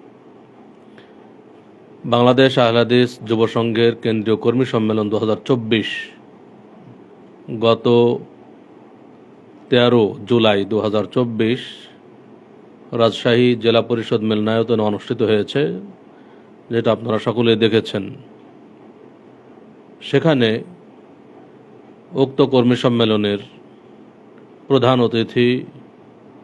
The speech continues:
প্রফেসর ডক্টর মোহাম্মদ আসাদুল্লাহ গালিব, আমির আহলে হাদিস আন্দোলন বাংলাদেশ এবং বাংলাদেশ আহলে হাদিস যুব সংঘের প্রতিষ্ঠাতা সভাপতি,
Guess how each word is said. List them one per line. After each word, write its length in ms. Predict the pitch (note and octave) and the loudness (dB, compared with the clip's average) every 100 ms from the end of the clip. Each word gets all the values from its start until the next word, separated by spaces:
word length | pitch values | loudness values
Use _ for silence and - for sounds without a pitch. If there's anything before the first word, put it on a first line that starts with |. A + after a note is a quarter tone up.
| - - - - - - - | -20 -20 -20 -20 -20 -18 -4
প্রফেসর 480 | A#2+ B2 - B2 A2+ | -2 -2 0 0 0
ডক্টর 400 | A2 G2+ A#2 A2+ | -2 0 0 0
মোহাম্মদ 480 | A2 A2+ A2+ G#2+ G#2 | -2 -4 -2 -2 -4
আসাদুল্লাহ 580 | A2 B2 A2+ A2 G#2+ G#2 | -4 -4 -2 -2 -2 -2
গালিব, 440 | G2 G#2 G#2+ B2 C3 - - - - - - - - - - - - | -2 -2 0 -2 -6 -20 -20 -20 -20 -20 -20 -20 -20 -20 -20 -18 -4
আমির 480 | A#2+ A2+ A#2 A#2+ D#3+ | -2 0 2 0 -2
আহলে 220 | A2+ A2 | -2 0
হাদিস 220 | G#2+ G#2+ | 0 -2
আন্দোলন 340 | A#2 G#2 G2+ G2 | -2 -2 -4 -2
বাংলাদেশ 760 | G#2 G#2 G#2+ A#2 A#2+ - - | -2 -2 0 0 0 -6 -12
এবং 300 | - G2+ G2+ | -8 -6 -4
বাংলাদেশ 460 | G#2+ G#2+ A2 A2+ A#2 | -2 -2 0 0 0
আহলে 200 | G2+ G#2 | -4 -2
হাদিস 220 | G2 G2 | -4 -4
যুব 200 | A2 A#2 | -2 -2
সংঘের 420 | A2+ B2 A#2 A#2+ B2 - - - - - - - - - | -2 -4 0 0 -2 -20 -20 -20 -20 -20 -20 -20 -20 -6
প্রতিষ্ঠাতা 600 | C#3 B2+ D3 - C3+ B2+ | -4 0 -2 -2 -2 -2
সভাপতি, 760 | A2+ A#2+ G#2+ A2 G#2 G2 G#2 | 0 0 0 0 -2 -6 -10